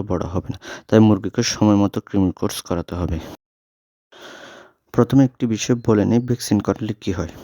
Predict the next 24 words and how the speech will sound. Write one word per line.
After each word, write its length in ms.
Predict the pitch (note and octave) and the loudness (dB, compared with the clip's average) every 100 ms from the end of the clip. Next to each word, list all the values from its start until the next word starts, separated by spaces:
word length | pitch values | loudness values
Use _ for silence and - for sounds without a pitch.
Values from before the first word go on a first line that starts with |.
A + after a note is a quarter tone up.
| A2 | 0
ভ্যাকসিন 280 | B2 - B2+ | 0 2 2
করলে 280 | A2+ A2 A#2+ | 4 4 4
মুরগি 340 | B2 G2+ A2+ A2 | 2 0 -4 -8
সহজে 320 | - A#2 G#2+ B2 | -6 -6 -6 -6
কোনো 200 | - G#2 | -4 -2
রোগে 220 | A2 G#2+ G2+ | -2 -4 -4
আক্রান্ত 340 | - - F2+ - - | -4 -2 -4 -4 2
হয় 160 | A2 G#2+ | 4 6
না 40 | D3 - - - | 2 -4 -20 -12
এবং 140 | - G#2+ G#2+ | -2 -2 0
হলেও 260 | A2+ G2+ | 2 2
তা 140 | G2+ G#2 - | 0 -4 -2
খুব 120 | G2+ G2+ | -4 -2
দ্রুত 220 | - G#2 G#2+ - | -4 -2 -2 -2
সারিয়ে 300 | G2+ G2+ G2+ | -2 2 4
নেওয়া 240 | F#2+ F#2+ F#2 | 4 2 -2
যায়। 160 | F2 - - - - | -10 -12 -16 -20 -8
অনুরূপভাবে 540 | - G#2+ A#2 A#2 A#2 B2+ F#2+ | 0 4 4 2 -2 -4 -6
আপনি 160 | - G2+ | -4 -4
যদি 200 | G2 F#2 F#2 | -4 -4 -2
ভ্যাকসিন 340 | A2+ - G#2+ G2+ | -4 0 2 4
না 60 | G2 | 4
করান, 280 | G#2+ F#2+ F#2+ F#2 - - | 2 0 0 -2 -8 -10
তাহলে 260 | G2 A2 | -4 -2